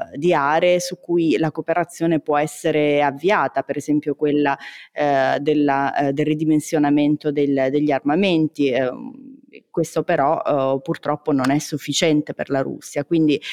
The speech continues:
si aspetta un po', oh, che, eh, il Cremlino decida quale, quale sarà la prossima mossa. Purtroppo,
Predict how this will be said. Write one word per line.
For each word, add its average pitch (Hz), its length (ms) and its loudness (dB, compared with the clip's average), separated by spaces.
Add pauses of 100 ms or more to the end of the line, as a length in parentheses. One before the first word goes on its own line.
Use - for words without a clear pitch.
(120)
si - 160 -2
aspetta 185 540 -2
un 175 140 0
po', 175 120 -2
oh, 147 760 2
che, 165 260 2
eh, 143 340 0
il 156 100 0
Cremlino 160 640 2
decida 156 640 0
quale, 143 880 0
quale 151 180 0
sarà 151 240 -2
la 151 140 0
prossima 147 460 -2
mossa. 143 440 0
Purtroppo, 175 800 -2